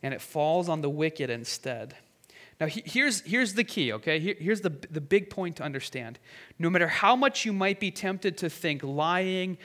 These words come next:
or cutting corners or ste-, stepping over other people to get what you want, bullying, uh, seeking out conflict, accepting dishonest gain, burning bridges,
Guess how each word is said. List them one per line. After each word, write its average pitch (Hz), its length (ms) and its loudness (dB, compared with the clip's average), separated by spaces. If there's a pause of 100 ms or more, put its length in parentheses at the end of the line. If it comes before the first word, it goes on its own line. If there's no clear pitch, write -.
(220)
or 127 140 -4
cutting 175 340 0
corners 175 640 -2
or 135 40 -4
ste-, 175 380 0
stepping 214 540 4
over 202 260 2
other 190 200 2
people 190 420 -4
to 160 80 -2
get 151 180 0
what 160 200 -4
you 160 80 -2
want, 170 480 -4
bullying, 190 640 2 (340)
uh, 143 220 6
seeking 220 480 2
out 208 200 4
conflict, 202 840 -2
accepting 190 720 0 (320)
dishonest 185 640 2
gain, 165 380 0
burning 185 480 0
bridges, 185 720 -2